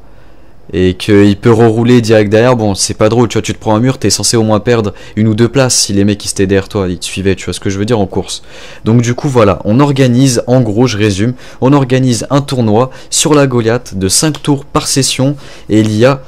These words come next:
quatre sessions. Et donc, chaque gagnant de cette Goliath remportera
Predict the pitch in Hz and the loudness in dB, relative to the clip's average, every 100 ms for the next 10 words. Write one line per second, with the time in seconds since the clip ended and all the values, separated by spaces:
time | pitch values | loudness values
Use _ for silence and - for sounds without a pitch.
0 | - - 160 - - 143 - 101 - - | -12 -4 -4 -2 -4 -2 -2 -4 -6 -20
1 | - - 98 104 135 - - - - 175 | -18 -2 0 2 2 0 -8 -4 -2 -2
2 | - - - 104 120 131 127 117 - - | -4 -16 -12 -4 0 2 2 -2 -8 -6
3 | 101 - 107 98 101 123 - 95 98 - | -4 0 0 2 2 0 -4 -4 -6 -4
4 | 95 104 120 | -2 0 -2